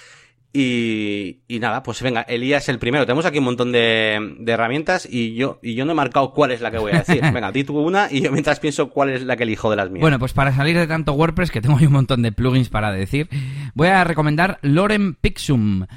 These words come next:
Speaker 2: que es, eh, como te puedes imaginar, una especie de Lorem Ipsum, pero para fotos, es decir, para tener fotos de, de stock, de relleno, para, para nuestros proyectos.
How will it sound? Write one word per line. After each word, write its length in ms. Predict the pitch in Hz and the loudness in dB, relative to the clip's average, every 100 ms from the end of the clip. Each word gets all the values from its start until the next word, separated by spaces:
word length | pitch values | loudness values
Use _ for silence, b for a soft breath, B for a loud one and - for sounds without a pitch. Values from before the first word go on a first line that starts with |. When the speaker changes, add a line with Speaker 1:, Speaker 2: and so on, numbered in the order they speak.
| 131 117 | -18 -18
Speaker 2:
que 260 | - 131 170 | -4 0 0
es, 160 | 202 - | -2 -4
eh, 300 | 139 127 120 | -2 -2 -2
como 160 | 117 117 | -4 -4
te 100 | 113 | -2
puedes 240 | 131 135 | -2 0
imaginar, 500 | 143 135 147 165 170 | 0 0 0 0 0
una 220 | - 143 143 | -4 -2 -2
especie 540 | - 147 123 147 139 | -2 -2 -2 -2 -2
de 400 | 131 139 139 139 | 0 0 0 2
Lorem 420 | 143 156 156 160 | 2 4 4 4
Ipsum, 400 | 180 185 - 226 | 2 0 2 2
pero 220 | 196 151 | 2 0
para 220 | 117 113 104 | 0 -2 2
fotos, 420 | 160 156 90 - | 2 2 -4 -6
es 160 | 120 | -6
decir, 360 | 113 113 160 190 165 135 | -4 -2 -2 -2 -8 -8
para 160 | 110 107 | -6 -4
tener 340 | 117 120 135 | -2 -2 -2
fotos 400 | 135 131 131 135 | -2 -2 0 -2
de, 440 | 120 127 123 127 127 | -2 -2 0 -2 -2
de 100 | 123 | -4
stock, 360 | 120 156 160 | -2 0 0
de 100 | 135 | 0
relleno, 480 | 120 127 147 160 220 B 143 143 117 | -2 0 2 2 0 B -14 -14 -6
para, 920 | 135 120 113 104 104 101 95 92 90 - | -2 0 0 2 2 2 0 -2 -6 -4
para 160 | 113 | -2
nuestros 260 | 117 110 123 | 0 -2 -2
proyectos. 540 | - 98 87 139 220 | -2 -2 -2 -6 -6